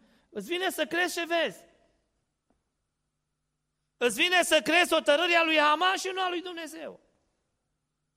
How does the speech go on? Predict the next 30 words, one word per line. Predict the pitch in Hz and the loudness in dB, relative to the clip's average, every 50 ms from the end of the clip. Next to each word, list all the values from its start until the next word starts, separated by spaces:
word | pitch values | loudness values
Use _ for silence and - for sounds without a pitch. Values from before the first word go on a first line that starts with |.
| _ _ _ _ _ _ _ _ _ _ _ _ _ _ _ _ - - _ - | _ _ _ _ _ _ _ _ _ _ _ _ _ _ _ _ -20 -20 _ -4
Îți | 269 214 202 | -4 -2 0
vine | 294 359 359 359 330 | 0 0 2 0 0
să | - 320 294 | 2 0 0
crezi | 294 - 277 302 349 359 349 - | 0 0 -2 0 0 0 -2 -4
că | - 330 320 302 294 285 - - - - _ | -2 2 2 2 2 0 -4 -12 -20 -14 _
nu | - 269 359 | -4 -2 2
mai | 370 359 330 302 | 4 6 6 4
există. | 262 202 196 254 226 190 - - - 190 82 - - _ _ _ _ | 4 2 0 -2 -2 -2 -4 -6 -8 -8 -8 -10 -12 _ _ _ _
Spune | _ - - 226 247 269 262 254 | _ -14 -10 -6 -4 -2 -2 -2
cuvântul: | 247 254 220 277 294 247 - 247 226 | -2 -4 -4 -4 -4 -4 -4 -4 -2
„Eram | 233 226 220 208 208 220 247 277 302 302 294 - - - - _ _ | 0 0 0 0 0 2 2 2 0 -2 -6 -16 -20 -20 -20 _ _
pradă | - - 226 220 220 220 226 233 226 226 277 311 320 320 311 277 - - - _ _ _ _ _ _ _ _ _ _ _ _ _ _ | 4 4 6 6 6 6 4 4 4 4 4 4 4 2 0 -4 -12 -18 -20 _ _ _ _ _ _ _ _ _ _ _ _ _ _
și | - - - 277 | -16 -12 -10 -6
necazului | 262 254 254 247 247 262 262 247 240 240 208 | -4 -4 -4 -4 -4 -4 -4 -4 -6 -8 -10
și | - 254 | -10 -10
nenorocirii | 247 240 240 240 226 226 226 233 233 226 214 | -10 -8 -8 -6 -6 -6 -8 -10 -12 -14 -14
și | - 220 | -14 -14
durerii.” | 196 190 196 190 - - - - - _ _ - - - - | -12 -12 -12 -10 -10 -12 -14 -16 -20 _ _ -20 -20 -20 -14
Spunea | - - 262 269 | -8 -4 -2 0
la | 277 269 | 0 0
un | 262 | 0
moment | 262 277 269 254 | -2 -2 -4 -4
dat | 254 240 | -6 -4
Apostolul | - 277 285 269 - 262 262 | 0 0 0 0 0 -6 -4
Pavel, | 226 269 254 226 214 185 180 - - - - _ | -2 -2 -2 -2 -4 -6 -6 -8 -16 -20 -12 _
ne | - 214 | -6 -6
spunea | 214 220 233 240 277 285 285 | -4 -4 -6 -4 -2 -2 -2
și | - - 262 | -2 -4 -6
gândul | 214 208 285 320 302 269 294 233 | -4 -4 -4 -4 -4 -6 -6 -4
că | - 294 302 302 320 294 | -2 -2 0 0 -2 -4